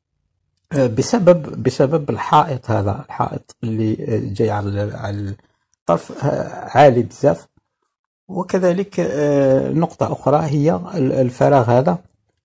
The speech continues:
آه، أولا ينقص من مكا-، الكراسة، هذه أمر مفروغ منه، وكذلك يعتبر يعني، يعني مصدر للخطر، للخطر بالنسبة للمتفرجين.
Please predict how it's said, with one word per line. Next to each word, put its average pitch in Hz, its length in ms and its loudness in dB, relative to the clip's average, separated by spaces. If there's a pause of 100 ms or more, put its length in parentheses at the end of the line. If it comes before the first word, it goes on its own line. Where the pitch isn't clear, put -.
(560)
آه، 196 260 -10 (640)
أولا 131 220 6
ينقص 156 420 2
من 107 200 0
مكا-، 107 480 -2
الكراسة، 117 640 -2
هذه 101 600 -4
أمر 107 180 -4
مفروغ 104 340 -6
منه، 139 300 -4 (380)
وكذلك 190 580 0
يعتبر 143 720 -2 (260)
يعني، 131 320 -4
يعني 139 360 -2
مصدر 135 560 -2 (560)
للخطر، 135 840 2 (540)
للخطر 131 580 -6
بالنسبة 117 600 -6 (520)
للمتفرجين. 107 1040 0